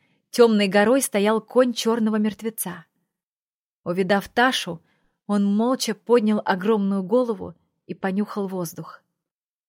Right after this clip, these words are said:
Робея, девушка подошла к огромному скакуну и протянула ему остатки хлеба. Конь,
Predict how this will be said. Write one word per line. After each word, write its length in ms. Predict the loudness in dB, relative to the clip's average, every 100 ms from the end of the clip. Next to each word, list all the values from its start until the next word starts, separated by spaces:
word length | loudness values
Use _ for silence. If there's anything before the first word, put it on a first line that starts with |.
| _ _ _ _ _
Робея, 640 | -4 -2 2 4 4 2 _ _ _ -4
девушка 460 | 2 2 2 -2
подошла 420 | -2 0 2 0
к 60 | 0
огромному 500 | 2 4 4 4 0
скакуну 640 | -2 -6 -4 -4 -2 -6 -12 _ _ _
и 80 | -6
протянула 580 | -2 -2 0 0 0 0
ему 220 | 0 -2
остатки 460 | -4 -4 -6 -6 -12
хлеба. 560 | -6 -4 -4 -6 -12 -18 _ _ _ _ _ _ _ _ _
Конь, 360 | -4 0 0 0